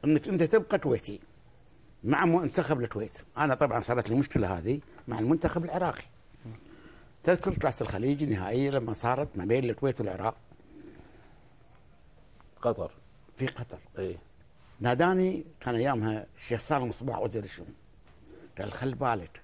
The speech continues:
Speaker 1: ترى انت متحيز". قال: "شلون؟" قال: "كنت وايد، تبي نصير وايد مع العراق، شلون يصير؟" شو اللي قلت؟ قلت: "والله شوفوا، المباراة اليوم هامة جدا.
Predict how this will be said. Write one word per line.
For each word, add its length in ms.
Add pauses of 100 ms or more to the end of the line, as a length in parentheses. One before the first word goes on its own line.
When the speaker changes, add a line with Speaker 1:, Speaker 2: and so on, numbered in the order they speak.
(540)
Speaker 1:
ترى 320 (600)
انت 500
متحيز". 720 (500)
قال: 100
"شلون؟" 300 (840)
قال: 220
"كنت 400
وايد، 560 (880)
تبي 180
نصير 280
وايد 200
مع 100
العراق، 320
شلون 260
يصير؟" 280 (1700)
شو 140
اللي 140
قلت؟ 300 (640)
قلت: 180
"والله 260
شوفوا، 340 (320)
المباراة 520
اليوم 280
هامة 380
جدا. 360